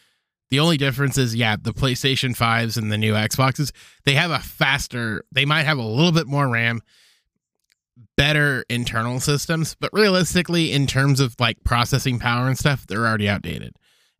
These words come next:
Every, any console system is gonna be like that. But the magnitude of that leap is slim to none. It might have better ray tracing,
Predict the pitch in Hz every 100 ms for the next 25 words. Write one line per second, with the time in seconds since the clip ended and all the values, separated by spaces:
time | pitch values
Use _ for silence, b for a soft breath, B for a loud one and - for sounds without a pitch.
0 | - 139 139 131 127 127 135 117 123 113
1 | - 110 107 98 - _ _ - 110 104
2 | 104 92 87 76 - 85 87 - b b
3 | b - 127 123 123 131 135 139 135 139
4 | 127 117 110 - _ 117 120 123 123 -
5 | 107 120 131 120 113 110 98 - _ _
6 | - - 131 123 110 101 110 117 - -
7 | 131 156 156 147 127 135 110 101 139 135
8 | 180 185 214 233 262